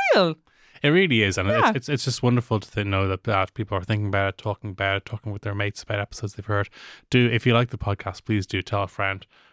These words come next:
Speaker 2: Word of mouth recommendations, I think, are the, um, best for podcasts. I think that people do, people do think, you know, so that person is into the kind of stuff I am. They, I like it.
Speaker 1: Yeah.
Speaker 2: So, and it is in that spirit, and, uh, you know,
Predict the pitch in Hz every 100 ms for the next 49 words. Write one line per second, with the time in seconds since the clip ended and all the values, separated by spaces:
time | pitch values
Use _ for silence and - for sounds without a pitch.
0 | _ 117 107 104 95 95 - - 98 98
1 | 98 - 101 - 101 104 104 95 101 101
2 | 95 92 92 87 87 _ 104 107 - -
3 | - - - - 117 104 110 - 156 -
4 | - - - 131 - 101 104 - 113 110
5 | 104 101 120 - _ _ _ _ _ -
6 | 110 107 101 98 101 104 - 92 - 98
7 | 90 - 107 107 101 - 95 - 104 101
8 | 98 92 98 107 101 - - - 107 95
9 | 95 113 - _ - 110 - 123 151 170
10 | 101 - _ _ _ _ - 554 605 _
11 | - 196 190 - - 147 151 185 165 143
12 | 113 95 - 104 98 104 101 117 135 139
13 | 98 110 123